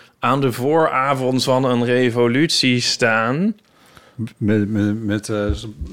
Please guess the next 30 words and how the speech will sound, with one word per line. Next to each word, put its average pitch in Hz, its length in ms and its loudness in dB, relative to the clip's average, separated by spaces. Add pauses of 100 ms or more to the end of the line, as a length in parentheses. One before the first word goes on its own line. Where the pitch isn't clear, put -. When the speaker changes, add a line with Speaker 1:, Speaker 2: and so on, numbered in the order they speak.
(160)
Speaker 2:
SpongeBob 107 600 -4 (120)
SquarePants 110 1040 -2
lettertype, 110 640 -4
Speaker 1:
Ja, 139 60 0
Speaker 2:
ja. 127 280 0
Speaker 1:
Ca-, 131 300 -6
Camel 139 560 -6
heet 131 100 -6
het 131 140 -14
ook 127 80 -12
alweer. 143 420 -10 (1600)
Heet 127 160 -12
het 127 100 -12
niet? 135 80 -4
Speaker 2:
Nou 101 120 2
ja, 98 220 2
hoofdletters, 107 520 -2
kleinletters, 87 420 -6
ja. 110 280 2 (480)
Speaker 1:
Eh, 127 100 2 (260)
ja. 98 180 -2 (640)
"Misschien 214 300 0
helpt 165 200 2
het 160 140 -6
als, 143 280 -2
eh, - 80 -12 (120)
de 127 680 0
chat 139 300 -2
G 135 100 -6
P - 40 -10